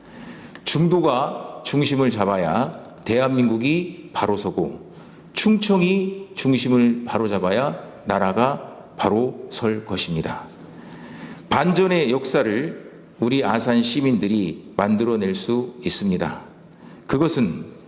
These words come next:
평범하고 선한 사람들의 의지로 가능합니다. 우리가 얼마나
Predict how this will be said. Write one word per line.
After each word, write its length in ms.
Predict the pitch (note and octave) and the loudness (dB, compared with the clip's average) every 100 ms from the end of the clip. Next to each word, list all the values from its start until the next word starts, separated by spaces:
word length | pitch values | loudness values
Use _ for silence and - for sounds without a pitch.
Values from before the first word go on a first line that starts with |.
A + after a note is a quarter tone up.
| - - - - | -20 -20 -20 -2
평범하고 1000 | D3+ D#3 D3+ D3 C3+ C3+ G2+ F#2+ - - | 0 2 2 2 2 2 2 -4 -10 -8
선한 460 | - E3 F#3+ F#3 E3+ | 0 2 4 4 2
사람들의 800 | D3+ C#3 B2 A#2+ B2+ A#2+ - - | 0 2 2 2 0 -2 -8 -4
의지로 720 | A#2+ A#2+ A#2 G#2+ A#2+ C3+ - - | 0 2 2 0 0 -2 -6 -12
가능합니다. 760 | - G2+ G2 F2+ E2+ D#2+ D#2 - - - - - - - - | -2 0 2 0 0 -2 -4 -10 -18 -20 -20 -20 -20 -20 -2
우리가 960 | B2 E3 D3+ C3 F3+ - - - - - | 2 4 4 2 0 -6 -12 -14 -18 -2
얼마나 920 | A2+ E3 A3 F#3+ A2+ E2 - - - | 2 4 4 4 2 -2 -8 -12 -8